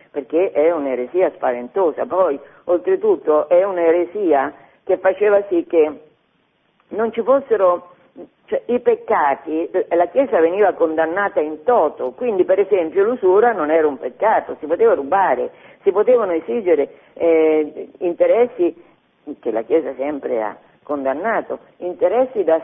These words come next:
strozzini, perché tanto bastava che prima di morire ci fosse un puro dei catari che ci dava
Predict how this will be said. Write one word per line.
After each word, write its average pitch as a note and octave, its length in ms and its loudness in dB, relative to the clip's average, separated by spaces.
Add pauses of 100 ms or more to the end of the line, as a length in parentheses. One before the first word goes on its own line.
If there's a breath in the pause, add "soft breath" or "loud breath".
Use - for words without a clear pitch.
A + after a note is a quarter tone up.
strozzini, E3+ 960 -6
perché B3+ 300 -2
tanto A#3+ 400 0
bastava G3 480 2
che D3+ 100 0
prima G3+ 300 -2
di E3+ 100 0
morire E3+ 760 -2
ci F3 120 -4
fosse E3+ 600 -2 (140)
un A3+ 260 0
puro G#3 360 2
dei D3+ 200 2
catari E3+ 600 0 (200 soft breath)
che D#3 120 -4
ci E3+ 140 -6
dava D#3 680 0